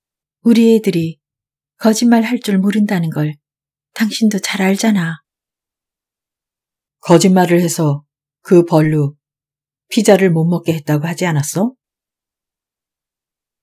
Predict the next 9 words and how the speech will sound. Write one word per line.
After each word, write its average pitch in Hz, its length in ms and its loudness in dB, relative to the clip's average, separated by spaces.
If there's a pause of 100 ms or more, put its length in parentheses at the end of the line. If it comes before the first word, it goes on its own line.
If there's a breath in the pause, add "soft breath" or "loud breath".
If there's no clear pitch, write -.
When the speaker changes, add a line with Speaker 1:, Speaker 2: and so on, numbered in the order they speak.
Speaker 1:
그 247 220 6
뒤로는 202 600 2
절대 196 320 -4
거짓말을 196 580 -2
안 165 160 0
한단 202 260 0
말이야. 156 420 -2 (2250)
가로수가 214 640 0
은행나무에서 175 1000 0